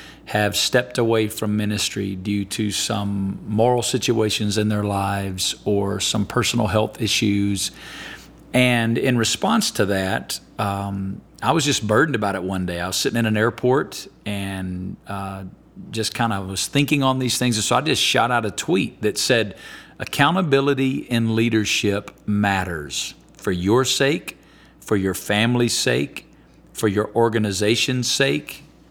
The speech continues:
and most of all, for the sake of God's glory." And was just thinking about, man, we just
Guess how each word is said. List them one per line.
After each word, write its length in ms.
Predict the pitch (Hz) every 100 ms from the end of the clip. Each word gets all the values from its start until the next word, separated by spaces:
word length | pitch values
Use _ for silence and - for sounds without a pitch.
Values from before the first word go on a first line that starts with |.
| - -
and 240 | 107 104
most 400 | 113 139 156 -
of 120 | 110 101
all, 360 | 113 98 101
for 160 | 104 113
the 100 | 98
sake 500 | - 117 110 107 -
of 160 | 104 92
God's 320 | 101 95 -
glory." 560 | 107 101 101 92 90 - - - - - - - - - -
And 300 | 107 107 107
was 100 | 113
just 240 | - 185 -
thinking 260 | 220 -
about, 240 | 110 104 104
man, 220 | 131 117
we 160 | 139
just 240 | 170 190